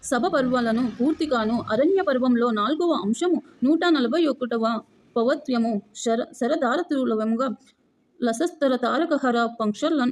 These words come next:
అను పద్యాన్ని పూర్తి చేసి కీర్తన శ్లోకము వెయ్యి ఐదు వందల యాభైలో కాలగతితో కలిసిపోయారని చరిత్ర. అంతటితో భారతం ఆగిపోయింది.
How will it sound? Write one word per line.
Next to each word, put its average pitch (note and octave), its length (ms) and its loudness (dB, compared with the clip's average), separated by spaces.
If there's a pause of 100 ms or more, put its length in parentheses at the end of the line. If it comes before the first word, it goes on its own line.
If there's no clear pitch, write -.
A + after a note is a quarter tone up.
(140)
అను A3+ 260 0 (280)
పద్యాన్ని C4+ 420 2
పూర్తి D4+ 400 0
చేసి A#3 360 0 (200)
కీర్తన D#4 320 2
శ్లోకము B3 540 0 (720)
వెయ్యి C4+ 380 2
ఐదు C4 180 2
వందల D4 200 4
యాభైలో A3 540 2
కాలగతితో A#3+ 720 -2
కలిసిపోయారని A3+ 920 0 (120)
చరిత్ర. D#4+ 300 -2 (220)
అంతటితో B3+ 460 2
భారతం C4+ 460 0
ఆగిపోయింది. G#3 600 0